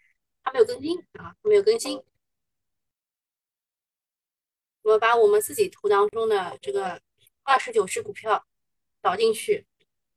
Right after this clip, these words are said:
看一下我们自己的股票，嗯，股票池，看那个什么朗什么之类的，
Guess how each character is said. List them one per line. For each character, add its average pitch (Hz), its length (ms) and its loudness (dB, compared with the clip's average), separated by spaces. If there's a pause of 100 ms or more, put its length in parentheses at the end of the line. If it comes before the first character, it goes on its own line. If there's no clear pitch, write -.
(2500)
看 240 100 -6
一 - 20 -4
下 466 100 2
我 214 100 8
们 214 120 0
自 277 120 -2
己 226 120 0
的 185 120 -4
股 - 120 -14
票， 196 400 -2 (400)
嗯， 240 260 -4 (140)
股 214 80 -12
票 208 220 0
池， 175 420 -10 (3000)
看 262 80 -4
那 247 80 -4
个 240 60 -6
什 220 100 -4
么 220 100 -2
朗 196 260 -4
什 - 100 -8
么 208 80 2
之 233 140 -2
类 226 120 4
的， 190 240 -2